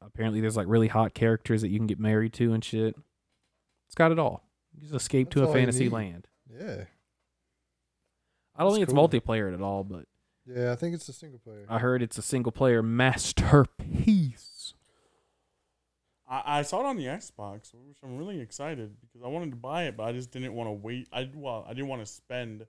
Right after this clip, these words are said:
Speaker 1: Get it on your
Speaker 3: like,
Speaker 1: P C.
Speaker 3: eighty dollars, yeah.
Speaker 1: Yeah. Get it on your P C.
Speaker 3: I'll, I'll, yeah, I'll look at Steam,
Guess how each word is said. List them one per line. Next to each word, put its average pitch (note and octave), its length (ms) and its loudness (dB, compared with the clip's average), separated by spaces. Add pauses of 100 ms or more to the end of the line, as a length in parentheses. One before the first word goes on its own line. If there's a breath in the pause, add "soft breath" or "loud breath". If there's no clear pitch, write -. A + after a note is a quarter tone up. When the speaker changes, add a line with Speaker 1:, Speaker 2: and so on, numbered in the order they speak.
(140)
Speaker 1:
Get C3+ 140 6
it - 20 6
on D#3+ 100 4
your - 40 2
Speaker 3:
like, A#2+ 80 2
Speaker 1:
P B2 160 2
C. A#2 280 0
Speaker 3:
eighty A#2+ 220 -10
dollars, A2 380 -10
yeah. C3+ 200 -10 (1080)
Speaker 1:
Yeah. F2 200 -2 (1160)
Get D3 140 6
it - 20 2
on E3+ 60 4
your D3+ 80 2
P G#2 160 0
C. - 160 -4
Speaker 3:
I'll, A#3+ 140 -2
I'll, D4+ 580 -2
yeah, D3 300 -8
I'll F#3 200 -6
look G3 160 -10
at A2+ 100 -14
Steam, C3+ 320 -20